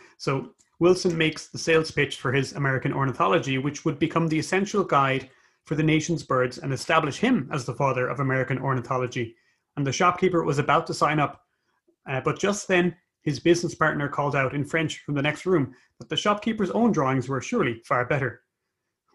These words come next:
<laughs> So, uh, basically, it turns out the shopkeeper was John James Audubon, who then brought out his own portfolio and spread it open on the counter. And this was the beginnings of what would become, years later,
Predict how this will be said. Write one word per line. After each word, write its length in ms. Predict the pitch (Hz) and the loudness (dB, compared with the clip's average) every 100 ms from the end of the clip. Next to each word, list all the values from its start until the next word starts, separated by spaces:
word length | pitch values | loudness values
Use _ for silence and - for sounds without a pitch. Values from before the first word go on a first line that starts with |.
| - | -14
<laughs> 1080 | 135 - 170 - 208 208 226 147 147 - - | -12 -2 0 0 -2 -4 -12 -12 -16 -20 -20
So, 400 | - - 139 135 | -12 -4 -2 0
uh, 280 | 135 131 127 127 - _ _ | -2 -2 -4 -8 -18 _ _
basically, 420 | 165 170 170 147 | 0 2 2 0
it 60 | 139 | 2
turns 200 | 160 143 | 2 2
out 140 | 147 | 2
the 80 | 143 | 0
shopkeeper 440 | - 160 - 170 165 | 0 2 4 2 2
was 160 | 147 | -4
John 380 | - 147 147 147 | -2 0 0 -2
James 320 | - 135 127 | -2 -2 -2
Audubon, 500 | 160 175 175 180 180 - _ _ _ _ _ _ _ - | 2 2 4 4 2 -4 _ _ _ _ _ _ _ 0
who 160 | 165 | 4
then 180 | 170 180 | 6 6
brought 300 | 165 156 151 | 4 4 4
out 160 | 160 160 | 2 2
his 120 | 151 | 2
own 280 | 180 233 226 | 4 4 4
portfolio 640 | 156 131 - 131 123 135 | 0 -2 -2 0 0 -2
and 120 | 139 | -4
spread 280 | - - 196 | -8 -4 -4
it 80 | 175 | -2
open 220 | 151 139 | -4 -2
on 80 | 131 | -2
the 100 | 120 | -2
counter. 500 | - 147 139 147 143 - _ - | -2 -2 0 -4 -4 -10 _ -6
And 100 | 143 | -2
this 160 | 202 | 0
was 140 | 190 147 | 0 -2
the 40 | |
beginnings 440 | 147 151 160 160 156 | -2 0 2 2 -2
of 160 | 135 | -4
what 180 | 143 - | -4 -4
would 100 | 139 | -6
become, 560 | 147 143 233 214 196 202 | -6 -4 0 0 0 -2
years 360 | 151 147 139 | -2 -2 0
later, 420 | 160 180 139 139 | 2 2 2 -2